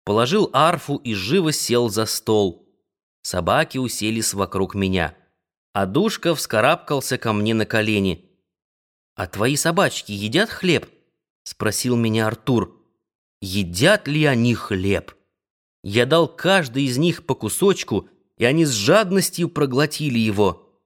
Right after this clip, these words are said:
«А обезьянка?» Но Душка уже сам о себе позаботился.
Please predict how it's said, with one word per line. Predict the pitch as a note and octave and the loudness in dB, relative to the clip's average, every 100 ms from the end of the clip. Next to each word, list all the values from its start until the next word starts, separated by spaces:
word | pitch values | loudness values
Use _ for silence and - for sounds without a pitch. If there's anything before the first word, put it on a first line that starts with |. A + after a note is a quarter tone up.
| _ _ | _ _
«А | A2 A2 | -4 -2
обезьянка?» | C3+ F#3+ C#3+ B2+ B2 C#3+ G3 G3+ - _ _ _ _ _ _ _ | 0 0 2 4 4 2 0 0 -4 _ _ _ _ _ _ _
Но | F2 F2+ F#2+ | -4 0 -2
Душка | F2 F#2+ C#3+ F3 - E3+ E3+ | 0 2 2 0 -2 -2 -2
уже | C3+ A#2+ A2+ | 0 0 2
сам | - G#2+ B2 F#3 F3+ | 0 0 2 0 -2
о | |
себе | D#3+ B2 G#2+ A2 B2 | -2 -4 0 0 0
позаботился. | A2 G2 G2 F#2+ F#2 F#2+ E2 - - | 0 0 0 2 0 0 -4 -4 -8